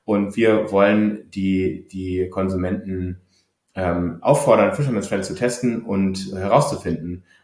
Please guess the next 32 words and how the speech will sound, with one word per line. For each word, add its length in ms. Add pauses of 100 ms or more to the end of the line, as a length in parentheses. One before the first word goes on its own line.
ob 120
sie 120
wirklich 260
zu 100
stark 320
sind, 500
ähm, 640
ähm, 260
oder 280
welches 500
vielmehr 460
die 120
richtige 360
Sorte 440 (220)
für 120
jeden 220
Einzelnen 460
ist. 320 (320)
Ähm, 400
weil 180
das 140
ist, 440
ähm, 340
das 160
müssen 160
wir 80
ganz 160
ehrlich 220
sagen, 260
das 140
ist, 380 (260)
ähm, 640